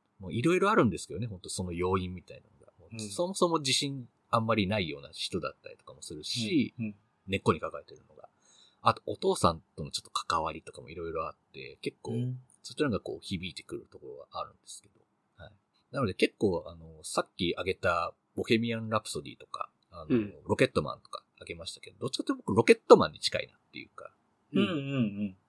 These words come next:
Speaker 1: ちょっとどこかセラピー的でもあるんですよね。
Speaker 2: うんうん。
Speaker 3: うんうん。
Speaker 1: そう、僕ロケットマンっていう映画が、あの、本当セラピーとして大好きなんですけど、あれは。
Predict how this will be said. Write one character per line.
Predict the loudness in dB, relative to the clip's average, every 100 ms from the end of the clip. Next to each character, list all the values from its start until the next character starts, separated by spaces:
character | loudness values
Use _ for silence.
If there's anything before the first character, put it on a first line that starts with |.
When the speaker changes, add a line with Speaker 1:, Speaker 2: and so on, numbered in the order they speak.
| _ 2
Speaker 1:
ち |
ょ | 2
っ |
と | 4
ど | 0
こ | 0
か | 2
セ | 6
ラ | 8
ピ | 8 2
ー | 0
的 | 2 2
で |
も | 0 -4
あ |
る | -8 -10 _ _
ん |
で | -20
す | -20 -20
よ | -20
ね。 | -20 -20 _ _ -2
Speaker 2:
う | 0
ん | 0 -4 -6
う |
ん。 | -4
Speaker 3:
う | -4
ん | -6 -10 -14
う |
ん。 | -14 -14 _ _ _ _ _ _
Speaker 1:
そ | -20 -20
う、 | -16
僕 | -6 -4
ロ | 2
ケ | 2
ッ |
ト | 4 4
マ |
ン | 4
っ |
て | 0
い | -2 -2
う |
映 | -4
画 | -6
が、 | -10 -14 -8 -2
あ | -2
の、 | -2
本 | -4
当 | 0
セ | 6
ラ | 8
ピ | 8 4
ー | -2
と |
し | -2
て | -2
大 | 2 2
好 | 2
き | -6
な | -14
ん |
で | -12
す | -10
け | -8
ど、 | -10 -12
あ |
れ |
は。 | -10